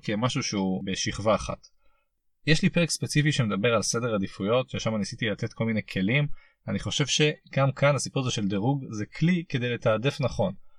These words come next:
וזה כלי כדי להבין מה הדברים שאנחנו צריכים לעשות, באיזה סדר,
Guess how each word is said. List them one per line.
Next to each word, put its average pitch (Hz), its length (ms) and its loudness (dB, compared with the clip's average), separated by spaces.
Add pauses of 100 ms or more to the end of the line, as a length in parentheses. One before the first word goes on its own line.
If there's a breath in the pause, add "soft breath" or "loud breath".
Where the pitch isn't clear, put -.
(200)
וזה 101 140 -4
כלי 156 160 2
כדי 120 200 2
להבין 127 460 4
מה 120 160 4
הדברים 123 200 2
שאנחנו 110 180 -6
צריכים 156 260 0
לעשות, 160 420 2
באיזה 110 280 0
סדר, 156 400 4